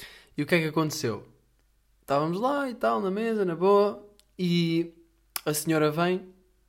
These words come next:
e, e diz, "Então o que é que vai ser?" E nós, "Olha, eh, queríamos aqui as salsichas, mas queríamos o trio, porque há uma cena que é o trio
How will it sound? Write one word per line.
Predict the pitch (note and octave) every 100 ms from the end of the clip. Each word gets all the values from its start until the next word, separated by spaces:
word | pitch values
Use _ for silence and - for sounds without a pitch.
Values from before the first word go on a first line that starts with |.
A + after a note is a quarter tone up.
| _ _ -
e, | D3 D3 C#3 C#3 C3+ C3+ C3 C3 _
e | C#3+ C3+
diz, | B2 B2
"Então | B2 G#3+
o |
que | F#3
é | E3
que |
vai | D#3
ser?" | C3+ - - - _
E | -
nós, | B2+ G#2
"Olha, | B2 A2 -
eh, | C#3 C#3 C#3
queríamos | - D#3+ D#3+ D3+
aqui | C#3+ B2+
as |
salsichas, | B2+ C#3 D#3+ D3+ D3+
mas | D3+ D3 - - - -
queríamos | - E3 E3
o | D#3
trio, | - B2+
porque | B2 -
há |
uma | C#3+ D3
cena | D#3
que | D3
é | D3
o |
trio | C3+ E3 D#3 A#2